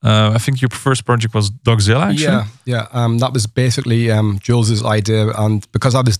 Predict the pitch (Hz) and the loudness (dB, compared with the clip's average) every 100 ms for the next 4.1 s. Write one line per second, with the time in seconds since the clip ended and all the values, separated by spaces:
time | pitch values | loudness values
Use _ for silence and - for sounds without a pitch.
0 | - 123 113 113 98 120 117 107 - 123 | 0 2 2 2 0 -2 -2 -4 -4 -4
1 | 127 113 107 107 104 101 113 107 - 120 | 0 0 0 0 0 0 0 0 -2 0
2 | 113 107 - - _ _ - 151 120 104 | 0 -2 -6 -20 _ _ -6 0 2 2
3 | - 139 - 131 - 104 101 - 113 107 | 0 -2 0 0 0 -2 -2 -2 -2 -2
4 | 95 | -4